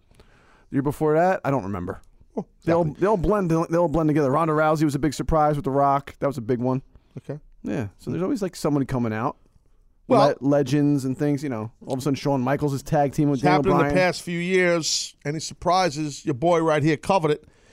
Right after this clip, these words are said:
Speaker 2: on those, uh, Taz Show specials across C B S Sports Radio and, uh, all the terrestrial stations in the C B S family, like W F A M and Score Chicago,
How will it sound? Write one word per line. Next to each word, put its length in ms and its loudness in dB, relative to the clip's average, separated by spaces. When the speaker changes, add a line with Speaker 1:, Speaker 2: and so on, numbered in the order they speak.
Speaker 2:
on 220 2
those, 300 2
uh, 220 4
Taz 320 0
Show 220 2
specials 520 0
across 280 -2
C 120 -2
B 120 -2
S 100 0
Sports 380 -2
Radio 420 2
and, 240 0
uh, 80 0
all 200 2
the 60 0
terrestrial 420 -4
stations 440 -2
in 100 -2
the 60 -4
C 180 -2
B 120 0
S 100 -2
family, 400 0
like 160 -2
W 240 0
F 160 -2
A 160 0
M 280 -2
and 120 -8
Score 540 -2
Chicago, 800 -2